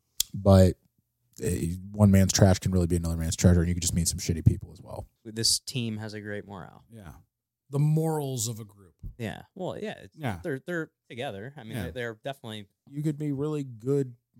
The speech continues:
Speaker 1: mor-, moral people, and you could all be in a really shitty mood, not going in the right direction.
Speaker 3: And, and,
Speaker 2: Right.
Speaker 3: and a relationship, obviously, you wanna keep high morale. Communication skills. We've talked about this on the podcast before. I mean, shit, Connor dove into it for how long?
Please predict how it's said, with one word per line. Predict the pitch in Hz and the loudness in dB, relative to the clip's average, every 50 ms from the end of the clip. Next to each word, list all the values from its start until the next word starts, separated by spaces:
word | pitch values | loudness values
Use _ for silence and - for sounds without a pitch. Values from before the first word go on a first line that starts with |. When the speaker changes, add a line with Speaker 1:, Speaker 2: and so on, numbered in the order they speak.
| 110 110 | -20 -20
Speaker 1:
mor-, | 113 113 123 123 123 113 | -12 -6 -4 -4 -4 -4
moral | 117 120 117 123 131 127 123 113 | -4 0 2 2 2 2 2 2
people, | - - 135 139 135 - 117 113 117 120 117 | 2 2 2 2 0 -2 -2 -2 -2 -2 -2
and | 107 104 104 101 98 | -4 -4 -4 -6 -8
you | 101 110 | -10 -12
could | 107 - - | -14 -14 -12
all | 82 95 110 107 | -8 -6 -6 -4
be | 104 113 117 | -4 -4 -4
in | 110 | -4
a | 104 | -6
really | 95 101 110 117 117 104 | -6 -4 -4 -2 -2 -2
shitty | 101 - - - - - - 127 123 113 104 | -4 -4 -6 -6 -6 -2 0 0 2 2 0
mood, | 98 104 117 117 110 107 101 | -2 -2 -2 -2 -2 -2 -2
not | 98 98 98 98 | -4 -4 -2 -2
going | 101 107 107 104 | -2 -2 -2 -4
in | 95 90 | -6 -6
the | 85 | -8
right | 92 101 95 85 | -8 -10 -10 -12
direction. | 85 78 87 90 - - - 78 71 73 80 95 - - | -12 -14 -14 -14 -14 -14 -14 -14 -14 -14 -16 -16 -10 -4
Speaker 3:
And, | 123 127 123 123 120 | 0 0 2 2 0
and, | 127 127 123 120 | 0 0 0 0
Speaker 2:
Right. | - - | -2 -4
Speaker 3:
and | 127 127 120 117 | -4 -2 -2 0
a | |
relationship, | 113 110 104 104 104 104 - 113 107 95 110 110 104 | 0 0 0 -2 -2 -4 -6 -6 -6 -8 -8 -6 -6
obviously, | 98 95 98 98 98 98 95 98 98 101 104 | -6 -8 -8 -8 -6 -4 -4 -4 -4 -4 -4
you | 107 104 | -4 -4
wanna | 104 104 101 | -6 -8 -10
keep | 87 - - 101 82 - _ _ _ | -10 -12 -12 -14 -14 -14 _ _ _
high | _ _ _ - 104 98 98 95 | _ _ _ -10 -8 -8 -6 -6
morale. | 92 90 87 82 80 78 78 95 127 139 _ _ _ _ _ _ _ _ _ - | -8 -10 -14 -16 -20 -20 -20 -20 -20 -20 _ _ _ _ _ _ _ _ _ -4
Communication | - 107 113 113 104 - 110 113 107 98 101 | 0 0 2 2 6 10 10 10 12 10 8
skills. | - - - 95 87 82 - - - - - _ _ _ | 6 4 2 -4 -10 -6 -4 -4 -4 -4 -6 _ _ _
We've | 101 113 127 143 131 - _ - | -12 -10 -8 -8 -10 -12 _ -8
talked | - 104 95 90 87 | -4 0 0 0 0
about | 95 95 90 85 | 2 0 0 0
this | - 101 95 90 - - - - - - - - _ _ _ _ _ - | 2 0 2 4 6 6 6 6 4 0 -4 -10 _ _ _ _ _ -14
on | 92 92 | -14 -4
the | 90 | 2
podcast | - 90 92 95 90 - 92 90 87 - | 4 4 4 4 4 4 4 4 4 4
before. | - - - - 185 160 87 67 - - _ _ _ _ _ _ _ _ _ _ - | 4 2 0 -2 -4 -4 -4 -4 -4 -8 _ _ _ _ _ _ _ _ _ _ -12
I | |
mean, | 95 92 | -8 0
shit, | - - - - - 139 - - - | 2 4 6 6 6 6 4 2 -2
Connor | - - 110 123 135 117 98 | 0 4 4 6 6 6 6
dove | 92 95 92 85 | 4 4 2 2
into | 92 92 90 - - 107 | 0 -2 -6 -8 -12 -16
it | 104 - | -18 -18
for | - - 98 90 | -18 -18 -16 -6
how | 98 135 156 | -2 0 0
long? | 120 69 58 - - 82 | 0 0 -2 -6 -12 -18